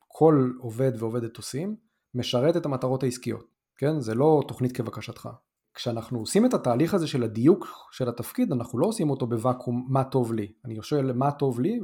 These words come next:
ומה הארגון צריך. ובגלל זה, זה לא תהליך שהמנהל עושה לבד, וזה גם לא תהליך שהעובד עושה לבד.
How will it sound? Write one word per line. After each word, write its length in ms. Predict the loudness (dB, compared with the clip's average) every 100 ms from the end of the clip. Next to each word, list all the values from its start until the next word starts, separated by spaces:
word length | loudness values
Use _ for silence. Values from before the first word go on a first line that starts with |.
| -4
ומה 220 | -2 0
הארגון 320 | 0 -2 -4
צריך. 460 | -4 -6 -8 -14 _ _ _ -6
ובגלל 380 | -2 -2 -2 -2
זה, 180 | 0
זה 100 | 2
לא 160 | 2 2
תהליך 360 | 2 2 0 -2
שהמנהל 480 | -2 0 0 0 0
עושה 240 | 0 0
לבד, 320 | -2 -2 -4 -6 -8 _ _ _ -12
וזה 160 | -6 -4
גם 140 | 0
לא 80 | 0
תהליך 300 | 2 0 0
שהעובד 560 | -2 0 0 0 2 2
עושה 220 | 0 -4
לבד. 260 | -8 -8